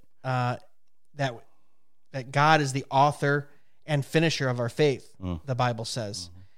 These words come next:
Speaker 1: Uh, that the Bible says repeatedly, and even Christ himself said repeatedly throughout the Gospels and, uh, in the epistles, uh, the Lord draws
Speaker 2: Mm-hmm.
Speaker 1: unto himself a
Speaker 2: Right.
Speaker 1: people, an elect people.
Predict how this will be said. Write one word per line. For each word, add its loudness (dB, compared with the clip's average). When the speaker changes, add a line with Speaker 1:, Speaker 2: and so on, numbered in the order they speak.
Speaker 1:
Uh, 2
that -4
the 0
Bible 4
says -2
repeatedly, -4
and 0
even -2
Christ 0
himself 2
said -2
repeatedly -6
throughout 0
the -8
Gospels 0
and, 2
uh, 2
in -2
the 2
epistles, -2
uh, -2
the 0
Lord 6
draws 0
Speaker 2:
Mm-hmm. -4
Speaker 1:
unto 0
himself 0
a -10
Speaker 2:
Right. -8
Speaker 1:
people, -2
an -8
elect -2
people. -6